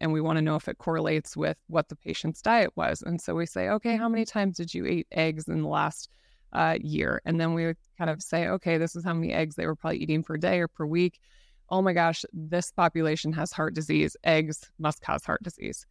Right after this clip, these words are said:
So, you know, we take these studies and we make them into headlines. There was just one this week that red meat causes type two diabetes.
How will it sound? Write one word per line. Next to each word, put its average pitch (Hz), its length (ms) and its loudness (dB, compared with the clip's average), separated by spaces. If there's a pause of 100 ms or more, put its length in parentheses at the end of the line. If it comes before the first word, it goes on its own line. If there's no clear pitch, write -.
(480)
So, 190 200 4
you 185 140 4
know, 180 100 4
we 170 80 2
take 240 240 0
these 208 160 0
studies 165 380 0
and 156 80 -2
we 160 80 -2
make 185 260 0
them 196 160 0
into 170 160 -2
headlines. 160 640 -2
There 160 100 -6
was 156 140 -4
just 185 240 -2
one 175 160 2
this 160 240 -2
week 160 240 0
that - 120 -8
red 170 240 2
meat 165 220 0
causes 165 380 -2
type - 240 0
two - 120 -6
diabetes. 151 680 2